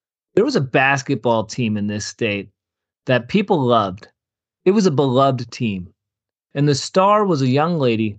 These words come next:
by the name of Cheryl Swoops. That's right. I'm talking about your Houston Comets. You may have forgotten about that team because they are defunct, but they had a chance, had they stuck around a little longer, like, I don't know,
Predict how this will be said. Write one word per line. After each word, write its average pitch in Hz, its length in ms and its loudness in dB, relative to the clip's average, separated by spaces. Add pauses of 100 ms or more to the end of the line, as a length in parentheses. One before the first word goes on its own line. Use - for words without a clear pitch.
by 120 120 2
the 123 80 2
name 127 200 0
of 117 80 0
Cheryl 131 380 0
Swoops. - 580 -6 (560)
That's 233 280 0
right. 131 220 2 (420)
I'm 247 180 0
talking 208 340 -2
about 160 280 0
your 170 280 2
Houston 165 480 -4
Comets. 127 560 -6 (280)
You 262 160 0
may 339 140 2
have 262 120 0
forgotten 185 420 0
about 131 360 0
that 117 260 -4
team 139 260 -2
because 139 300 -2
they 170 160 2
are 180 120 2
defunct, 139 600 -4 (320)
but - 420 -4 (540)
they 240 280 0
had 254 240 0
a 220 140 0
chance, 202 640 -8 (220)
had 202 260 0
they 220 140 0
stuck 214 340 -4
around 190 400 0
a 151 40 0
little 220 380 -2
longer, 233 640 0 (480)
like, 160 400 -2 (220)
I 175 160 -2
don't 190 120 0
know, 139 280 0